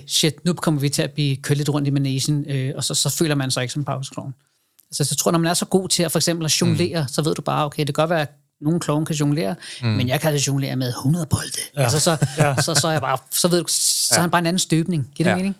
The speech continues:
Speaker 1: Ja.
Speaker 3: Jamen, ja, det gør det virkelig meget, altså, fordi vi snakker meget om det i forhold til selvværd og selvtillid. Det
Speaker 2: Mhm.
Speaker 3: der med, hvis der er noget, man ved, man er god, man kan stå i sig selv og vide, man er god i det her,
Speaker 2: Mhm.
Speaker 1: Ja.
Speaker 3: så præsterer man også tit bedre, man har det bedre i sig selv i det også. Og det virker til, at du faktisk har fundet enormt meget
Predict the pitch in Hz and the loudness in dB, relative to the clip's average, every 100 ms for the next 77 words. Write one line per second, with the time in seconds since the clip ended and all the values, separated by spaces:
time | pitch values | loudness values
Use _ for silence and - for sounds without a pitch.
0 | - 143 151 165 160 147 147 147 165 143 | -2 2 2 2 0 2 4 4 4 2
1 | 165 160 143 131 165 147 131 127 131 139 | 2 2 2 2 0 0 -2 0 0 2
2 | 143 151 135 131 127 131 117 135 120 - | 2 4 4 2 2 2 2 0 0 0
3 | 147 143 143 120 139 135 135 117 - _ | 0 0 -2 0 -2 0 -2 -4 -8 _
4 | _ 123 120 147 143 139 135 139 143 120 | _ 0 2 2 2 2 2 2 2 2
5 | 160 147 131 131 127 127 110 - 180 151 | 2 0 0 0 0 0 0 2 2 2
6 | 135 123 147 123 123 135 151 120 110 123 | -2 0 0 2 2 4 2 0 0 0
7 | 123 123 117 101 110 107 131 - - 131 | 0 0 0 0 -4 -4 -6 0 0 2
8 | 131 156 156 139 120 - 117 123 120 113 | 2 2 2 0 0 -2 0 0 2 0
9 | 135 147 127 123 127 117 135 120 117 117 | 0 -2 -2 0 0 0 -2 -2 -2 0
10 | 113 127 127 123 147 156 147 135 123 131 | -2 0 0 2 2 2 0 2 0 2
11 | 135 123 113 98 98 120 127 165 135 123 | -2 0 -2 -4 -4 0 2 2 2 2